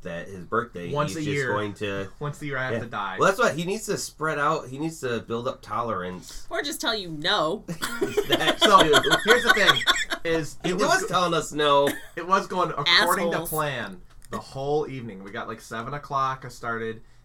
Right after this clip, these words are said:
Speaker 2: at Knickerbocker, got, uh, pickle pizza, um,
Speaker 3: Well, that was your
Speaker 2: which is
Speaker 3: first.
Speaker 2: super delicious.
Speaker 3: <laughs> That was your
Speaker 2: So
Speaker 3: first
Speaker 2: good.
Speaker 3: error.
Speaker 2: Um, but, like, steady, like, I'd have people buy me drinks. They're like, "Hey, you wanna drink?" I'm like,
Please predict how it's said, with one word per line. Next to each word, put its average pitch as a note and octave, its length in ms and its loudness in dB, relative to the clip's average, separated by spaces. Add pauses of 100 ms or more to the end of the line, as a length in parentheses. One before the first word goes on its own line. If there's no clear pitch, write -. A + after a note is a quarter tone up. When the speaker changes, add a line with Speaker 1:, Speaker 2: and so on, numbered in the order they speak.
Speaker 2:
at G2+ 120 -14
Knickerbocker, C3+ 760 -4
got, G2+ 320 -10 (160)
uh, E2+ 380 -12
pickle C#3 220 -12
pizza, F3 580 -2 (840)
um, A#2+ 60 -10
Speaker 3:
Well, A2+ 200 -6
that E3 180 0
was D3+ 140 -10
your C3 80 -10
Speaker 2:
which B2 100 -14
is C3 200 -8
Speaker 3:
first. C#3 120 -6
Speaker 2:
super E3 80 -4
delicious. A2+ 680 -8
Speaker 3:
<laughs> - 60 -10
That D#3+ 200 -2
was F3+ 140 -6
your E3 120 -6
Speaker 2:
So D#3+ 160 -8
Speaker 3:
first D#3+ 200 -4
Speaker 2:
good. E3+ 80 -4
Speaker 3:
error. D3+ 380 -6 (220)
Speaker 2:
Um, C3+ 500 -2
but, F3 160 0
like, E3+ 180 -2 (360)
steady, F#3 360 -4
like, D#3 300 -6
I'd D#3 220 -2
have D3 220 -4
people D3 260 -6
buy B2+ 160 0
me B2 100 -8
drinks. A#2+ 260 -10
They're A#2+ 80 -10
like, A#2+ 140 -8
"Hey, F#3+ 140 -6
you D3+ 80 -4
wanna D3 140 -6
drink?" C#3 200 -8
I'm C3+ 80 -12
like, A#2+ 160 -8